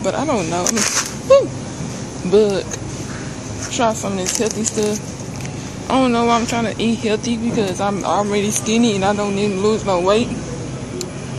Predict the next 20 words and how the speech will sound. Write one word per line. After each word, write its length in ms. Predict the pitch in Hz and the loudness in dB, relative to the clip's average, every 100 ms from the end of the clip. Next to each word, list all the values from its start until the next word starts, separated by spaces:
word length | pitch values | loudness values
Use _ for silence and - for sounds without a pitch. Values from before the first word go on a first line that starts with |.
| - - - | -6 -8 -8
So 560 | - - 254 240 240 240 - 254 | -8 2 4 6 6 4 0 -2
I 60 | 247 | 2
don't 160 | 269 | 2
see 180 | 262 247 | 2 2
nothing 400 | 233 226 226 247 | 2 2 2 2
over 220 | 220 196 | 2 2
here 180 | 233 262 | 2 2
that 160 | 254 247 | 2 2
I 80 | 262 | 2
want 240 | 247 254 | 2 2
over 180 | 240 220 | 2 2
here. 480 | 262 277 262 269 269 - - - - - - - - - | 2 4 4 2 0 -2 -8 -8 -8 -10 -10 -10 -10 -2
Um, 520 | 233 247 208 190 185 202 - - - - - - - - - - - - - | 4 4 4 0 0 -2 -4 -8 -8 -8 -8 -8 -10 -8 -8 -6 -8 -8 -4
so 300 | 233 208 190 | 0 0 0
I'm 140 | 214 | -2
gonna 100 | 214 | -4
go 140 | 196 | -4
to 220 | 196 196 175 | -2 -2 -2
another 280 | 185 180 | -2 -4
aisle. 400 | 170 175 180 180 | -4 -4 -4 -6